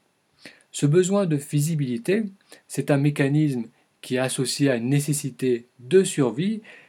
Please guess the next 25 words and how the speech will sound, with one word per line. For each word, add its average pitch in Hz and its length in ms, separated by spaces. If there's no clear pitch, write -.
c'est - 200
un 127 80
mécanisme 135 640
qui - 120
est 101 40
plus 120 300
ou 120 40
moins 110 240
conscient, 190 560
qu'on 160 200
hérite 165 340
de 120 80
génération 110 840
en 139 100
génération, 113 640
et 123 60
en 110 120
effet, 104 240
lorsqu'on 123 300
y 101 80
réfléchit, 170 580
il 110 80
y 107 60
a, 104 140
euh, - 200